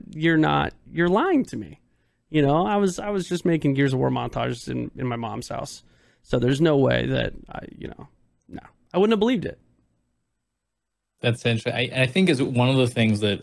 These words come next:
Speaker 2: um, you mentioned is just the perspective of it doesn't happen overnight, and, like, don't be fooled into, like,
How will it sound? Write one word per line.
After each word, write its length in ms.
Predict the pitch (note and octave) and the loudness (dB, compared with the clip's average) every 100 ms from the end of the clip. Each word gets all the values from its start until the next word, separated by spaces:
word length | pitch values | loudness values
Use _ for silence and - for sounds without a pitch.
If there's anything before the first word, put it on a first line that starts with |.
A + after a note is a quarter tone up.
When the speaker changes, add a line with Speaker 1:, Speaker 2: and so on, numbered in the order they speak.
| G2 | -4
Speaker 2:
um, 400 | G2+ G2 F#2+ - | -2 -2 -6 -10
you 140 | - | -6
mentioned 340 | G#2+ G#2+ - G#2 | -2 -2 -2 -4
is 80 | A2+ | -4
just 180 | A2+ | -4
the 60 | - | -4
perspective 680 | - G2+ - F#2 G2 - G#2 | -6 -10 -8 -6 -6 -4 -2
of 240 | G2 F2+ - _ _ _ _ _ _ _ _ _ _ _ _ _ _ _ | -2 -4 -10 _ _ _ _ _ _ _ _ _ _ _ _ _ _ _
it 160 | - A2+ | -6 0
doesn't 300 | A#2+ A2+ A#2 | 0 2 2
happen 360 | A2+ G#2 A2 G#2 | 2 0 2 2
overnight, 600 | G#2 G2+ G2 G2+ A#2 - _ _ - | 2 0 0 0 0 -4 _ _ -4
and, 140 | G#2 | 0
like, 240 | G2+ G2+ - | 2 0 0
don't 200 | A2 G2+ | 0 2
be 140 | G#2+ | -2
fooled 380 | G#2 - G2 G2 | -4 -4 -2 0
into, 420 | G2 G2 - F#2+ | 0 -2 -2 -4
like, 380 | F#2 F2+ F2+ - | -2 -2 -4 -10